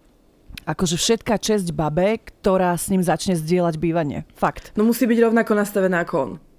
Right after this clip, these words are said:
Speaker 2: Že, že by aj ona mala niečo takéto doma. Takže ono je, e, je to náročnejšie a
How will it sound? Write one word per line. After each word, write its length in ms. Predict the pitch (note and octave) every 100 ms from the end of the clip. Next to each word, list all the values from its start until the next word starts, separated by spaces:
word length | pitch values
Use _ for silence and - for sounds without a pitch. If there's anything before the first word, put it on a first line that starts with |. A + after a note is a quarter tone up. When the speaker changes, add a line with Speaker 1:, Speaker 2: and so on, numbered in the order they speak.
| _ _
Speaker 2:
Že, 240 | F#3+ F#3
že 160 | E3+ G3+
by 100 | G3
aj 100 | F#3+
ona 160 | F3+ F3+
mala 240 | D#3+ D#3
niečo 380 | D3 D3+ D3+ D3+ - - - _
takéto 400 | E3 D#3+ G3+ -
doma. 560 | F3+ F#3+ E3+ A3 - - _ _ _ _ _ _ - - - - - -
Takže 320 | - A3+ A3+ A3
ono 160 | G#3+
je, 320 | G#3 B3 B3+
e, 20 | - G3+ G3+ G3+ G3
je 200 | - G#3+ A3
to 320 | C4 A#3+ -
náročnejšie 880 | F#3+ E3+ E3+ F3 G3 F#3+ F#3+ - G#3+
a 420 | E3+ E3 E3 E3